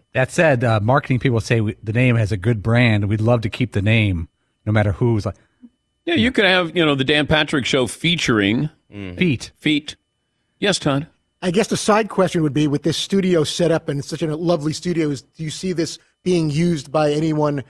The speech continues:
Speaker 4: after the Dan Patrick Show?
Speaker 2: I don't think so.
Speaker 4: Or just close up shop altogether and no one would ever use this really facility?
Speaker 2: Well, I don't know if no one will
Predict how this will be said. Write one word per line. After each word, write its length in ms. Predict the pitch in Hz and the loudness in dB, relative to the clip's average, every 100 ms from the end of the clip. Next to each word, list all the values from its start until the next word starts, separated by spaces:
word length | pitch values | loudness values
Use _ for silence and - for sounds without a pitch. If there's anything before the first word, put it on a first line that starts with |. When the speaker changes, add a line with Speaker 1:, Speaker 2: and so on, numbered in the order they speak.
| _ | _
Speaker 4:
after 320 | 160 165 - 151 | -4 -4 -4 -6
the 80 | |
Dan 220 | 131 143 120 | -4 -6 -4
Patrick 360 | 151 165 135 | -6 -4 -8
Show? 300 | - 127 113 107 _ _ _ _ - _ _ _ | -12 -16 -16 -18 _ _ _ _ -20 _ _ _
Speaker 2:
I 60 | |
don't 120 | 269 180 | -2 0
think 180 | 190 | 0
so. 380 | 220 123 113 180 - _ _ _ _ _ | 0 0 2 -2 -8 _ _ _ _ _
Speaker 4:
Or 120 | 156 | -8
just 220 | 143 147 - | -4 -6 -4
close 280 | 151 151 | -2 0
up 120 | 151 - | -2 -4
shop 260 | 156 147 | -4 -2
altogether 600 | 147 147 139 143 143 147 | -4 -4 -2 0 2 2
and 120 | 135 | 0
no 120 | 135 143 | 2 2
one 200 | 139 135 | 2 0
would 220 | 131 127 | -4 -4
ever 160 | 151 | -4
use 240 | 135 131 123 | -4 -2 -4
this 240 | 127 - | -6 -6
really 160 | 135 127 | -8 -8
facility? 400 | 120 - 131 123 | -10 -10 -8 -2
Speaker 2:
Well, 120 | 104 | 2
I 40 | 110 | 2
don't 220 | 113 - | 0 -2
know 300 | 101 98 90 | -2 0 -2
if 140 | 80 - | -4 -4
no 100 | 98 | -2
one 240 | 95 95 | -2 -2
will 140 | 87 | -4